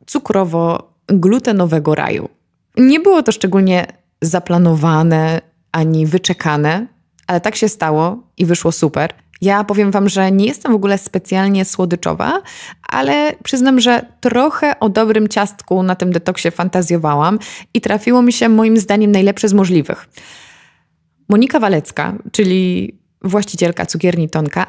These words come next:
ale też, y, piekarni Cała w Mące i gościni podcastu sprzed kilku lat, polecam, to dla mnie jest gwarancja jakości rzemiosła i smaku. Cukiernia Tonka to z rzeczy ważnych cudowne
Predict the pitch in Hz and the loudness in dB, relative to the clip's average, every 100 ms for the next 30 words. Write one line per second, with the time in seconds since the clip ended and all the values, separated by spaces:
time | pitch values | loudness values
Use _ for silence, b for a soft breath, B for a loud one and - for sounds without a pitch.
0 | - 214 208 180 - 160 - - - 165 | -4 0 0 0 -2 -4 -6 -10 -6 -6
1 | 165 _ 175 170 175 170 156 170 165 156 | -6 _ -4 -2 -2 -2 -4 -2 -2 -2
2 | 156 156 202 - 311 285 196 - _ 151 | -4 -2 -4 -2 0 2 2 -2 _ -4
3 | 170 - 170 165 160 165 - 156 - 165 | -4 -2 -4 -4 -6 -8 -6 -8 -6 -8
4 | - 165 - 160 202 - _ _ - 160 | -6 -6 -4 -4 -4 -10 _ _ -4 -4
5 | - 156 180 240 _ B B B B B | -2 -4 -4 -6 _ B B B B B
6 | - 233 196 208 220 202 196 - 180 185 | -2 0 2 0 2 0 -2 -4 -2 0
7 | 185 180 175 165 170 165 - 165 156 151 | 0 0 0 0 -2 -4 -2 -2 -2 -2
8 | - - - 151 - - 190 - b b | -6 -6 -6 -6 -4 -4 -6 -10 b b
9 | b b b b b _ _ - 196 240 | b b b b b _ _ -8 -2 0
10 | 254 269 262 220 220 220 208 202 208 _ | 2 0 0 0 0 0 0 -2 -4 _
11 | _ - 196 185 185 180 - 180 175 175 | _ -4 0 2 2 0 -2 0 0 0
12 | 175 151 160 156 147 131 135 151 - _ | 0 0 0 0 -2 -2 -2 -4 -10 _
13 | _ _ _ _ _ _ - 185 196 208 | _ _ _ _ _ _ -2 0 2 2
14 | 196 196 | 0 -2